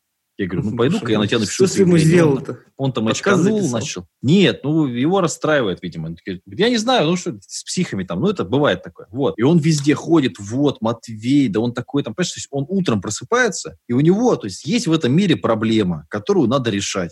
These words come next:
Speaker 1: А эту проблему ее очень просто решать, понимаешь? Пошел, негативный комментарий написал, и причем он везде с одного и того же профиля ходит, там, на отзывике, везде все отзывы, все, вот ходит там, вот все.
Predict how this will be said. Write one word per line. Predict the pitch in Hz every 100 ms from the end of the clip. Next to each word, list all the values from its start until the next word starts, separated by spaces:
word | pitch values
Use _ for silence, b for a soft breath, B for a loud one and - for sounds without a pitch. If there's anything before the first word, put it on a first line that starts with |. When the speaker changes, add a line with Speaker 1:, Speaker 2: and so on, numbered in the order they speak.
| -
Speaker 1:
А | 135
эту | 175
проблему | 180 208 262 233
ее | 151
очень | 185 175
просто | 165 208 - 107
решать, | 95 - 80
понимаешь? | - 110 98 - _ _ _ -
Пошел, | 175 - 285
негативный | 160 139 160 202 170
комментарий | 160 165 160 175 156
написал, | 151 165 233 247 240 - 127
и |
причем | 151 165 175
он | 131
везде | 139 139 139 233
с | -
одного | 151 175
и | 170
того | 160
же | 131
профиля | - 190 170 113
ходит, | - 170 165 131
там, | 107
на | 110
отзывике, | 123 120 143 151 156
везде | 143 135
все | - - 170
отзывы, | 156 117 101
все, | - 113
вот | -
ходит | 175 160
там, | 98
вот | 90 -
все. | -